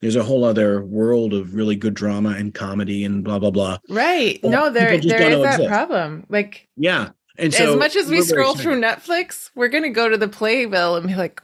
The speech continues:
Speaker 2: "I don't even know." <laughs>
Speaker 1: Right.
Speaker 2: Like,
Speaker 1: Yeah,
Speaker 2: what do we
Speaker 1: exactly. Right, exactly. And so one of the things we're very excited about, uh, with this company, and that's why one of the reasons we're really in-, intent on maintaining it, uh, is because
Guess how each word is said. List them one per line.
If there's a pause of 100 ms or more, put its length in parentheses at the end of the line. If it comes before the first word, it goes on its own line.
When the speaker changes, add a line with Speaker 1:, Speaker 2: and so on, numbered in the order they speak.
(200)
Speaker 2:
"I
don't
even
know." (420)
<laughs>
Speaker 1:
Right.
Speaker 2:
Like,
Speaker 1:
Yeah, (120)
Speaker 2:
what
do
we
Speaker 1:
exactly. (680)
Right,
exactly.
And
so (280)
one
of
the
things
we're
very
excited
about, (280)
uh,
with
this
company,
and
that's
why (160)
one
of
the
reasons
we're
really
in-, (140)
intent
on
maintaining
it, (500)
uh,
is
because